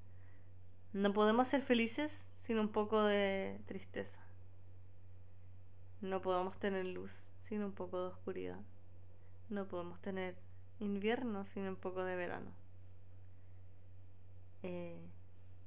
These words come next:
como la vida misma, una se equilibra a la otra. Una equilibra a la otra, perdón. Y una,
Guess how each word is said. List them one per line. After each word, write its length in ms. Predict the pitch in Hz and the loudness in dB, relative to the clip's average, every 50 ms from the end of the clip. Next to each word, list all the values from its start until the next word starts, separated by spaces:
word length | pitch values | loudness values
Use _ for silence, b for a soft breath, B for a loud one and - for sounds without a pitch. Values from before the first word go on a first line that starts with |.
| - - - - - - - - | -8 -8 -8 -8 -8 -8 -8 -8
como 220 | - - 190 190 | -6 -2 0 2
la 120 | 190 190 190 | 2 4 4
vida 200 | 190 202 208 208 | 4 4 4 4
misma, 500 | 208 214 202 - - 196 175 175 175 202 - | 4 2 0 -2 -4 -4 -6 -6 -6 -6 -4
una 240 | 202 202 208 214 | -2 0 2 2
se 140 | 208 - 220 | 0 0 -2
equilibra 500 | 196 202 202 190 190 190 196 190 208 214 | 0 2 2 4 4 4 4 4 2 0
a 120 | - - 208 | 0 0 0
la 140 | 196 185 | 0 0
otra. 380 | 180 180 180 - - 202 196 - - - - - - - - - - - - - - - - - - - - - - - - - - - - - - - - - - - | 0 0 -2 -4 -6 -6 -6 -6 -8 -8 -8 -8 -8 -8 -8 -8 -8 -8 -8 -8 -8 -8 -8 -8 -8 -8 -8 -8 -8 -8 -8 -8 -8 -8 -6 -6 -6 -6 -6 -4 2 4
Una 260 | 247 285 311 320 311 | 6 8 8 8 8
equilibra 760 | 311 269 - - 233 214 226 233 240 233 214 202 196 - 202 | 8 6 6 4 8 8 10 12 12 12 12 10 8 8 8
a 60 | 190 | 8
la 140 | 185 180 175 | 8 6 6
otra, 260 | 175 - 170 170 - | 4 2 0 -2 -2
perdón. 400 | 175 175 180 180 175 - 196 196 - - - - B B B B B B B B B B B B B - - | -2 -4 -4 -4 -6 -6 -6 -8 -8 -8 -8 -8 B B B B B B B B B B B B B -8 -6
Y 160 | - - 190 | -2 2 2
una, 480 | 202 208 220 233 247 262 277 294 349 | 4 4 6 6 6 4 4 2 0